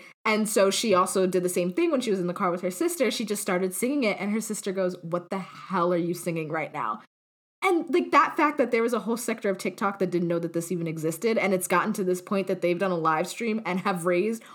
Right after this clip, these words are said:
over a million dollars for this fund.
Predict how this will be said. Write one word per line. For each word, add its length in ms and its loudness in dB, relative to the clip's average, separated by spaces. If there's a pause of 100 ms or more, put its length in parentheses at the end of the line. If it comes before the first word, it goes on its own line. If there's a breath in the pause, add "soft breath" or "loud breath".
(160 loud breath)
over 360 4
a 160 0
million 800 2
dollars 520 0
for 120 -4
this 260 0
fund. 420 -2